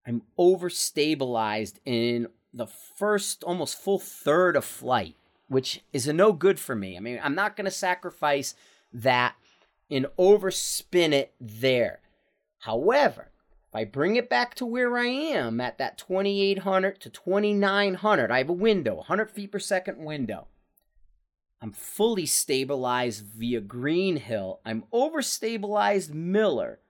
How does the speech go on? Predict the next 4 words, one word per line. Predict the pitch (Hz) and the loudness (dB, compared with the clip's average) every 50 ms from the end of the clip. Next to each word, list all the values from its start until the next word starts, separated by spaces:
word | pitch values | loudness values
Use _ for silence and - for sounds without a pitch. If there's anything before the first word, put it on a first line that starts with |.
| _ _ _ - | _ _ _ -20
but | - _ | -20 _
fully | - - - - - 254 294 339 359 285 | -20 -20 -18 -10 -4 -2 0 0 0 0
stabilized | - - - - - 180 165 156 139 143 143 135 127 117 117 120 117 113 104 - - - | 2 0 -2 0 -2 -2 -4 -2 -4 -4 -4 -2 -2 -2 -2 -2 -4 -6 -8 -12 -16 -20
Greenhill. | _ - 135 135 139 156 170 170 160 147 117 107 104 92 85 | _ -14 -10 -8 -6 -4 -2 -2 -2 -2 -4 -6 -8 -12 -12